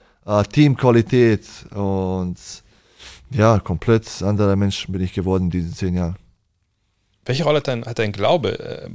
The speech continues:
Speaker 2: bei dieser ganzen Transformation gespielt? Wenn du sagen, du bist praktizierender Moslem, ähm, hat das auch irgendwie geholfen, wie gesagt, in den letzten Jahren auch diesen, diesen Weg zu gehen, die-, diesen Reifeprozess durchzugehen?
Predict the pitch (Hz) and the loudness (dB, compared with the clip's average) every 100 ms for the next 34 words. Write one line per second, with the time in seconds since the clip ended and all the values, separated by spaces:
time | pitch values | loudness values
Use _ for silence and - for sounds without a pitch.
0 | - 110 101 101 95 - - 101 - 98 | -8 -6 -4 -4 -4 -6 -6 -6 -4 -6
1 | 92 - 101 92 113 104 110 110 110 101 | -6 -6 -6 -4 -2 -2 -2 0 0 -2
2 | - - - 92 117 104 104 104 107 107 | -6 -10 -14 -4 -2 -2 -2 -4 -6 -4
3 | 107 - 113 110 - - - - - 123 | -4 -2 -4 -4 -10 -20 -20 -20 -8 -4
4 | 104 104 104 _ _ - _ _ _ _ | -2 -4 -8 _ _ -20 _ _ _ _
5 | _ _ - - 143 - - - - - | _ _ -8 0 0 0 -10 -8 -6 -2
6 | 151 139 127 110 143 - 131 135 - 127 | -2 0 0 0 0 -2 -6 -8 -8 -8
7 | 127 - 127 123 127 - - 139 120 113 | -8 -6 -4 -2 -4 -6 -10 -10 -6 -4
8 | 98 113 107 95 127 - 107 107 135 110 | -4 -2 -2 0 -2 -2 -6 -4 -4 -4
9 | 104 104 98 92 95 117 139 - - 117 | -6 -6 -6 -4 -4 -4 -8 -12 -8 -8
10 | - 123 - 117 127 | -8 -8 -8 -8 -10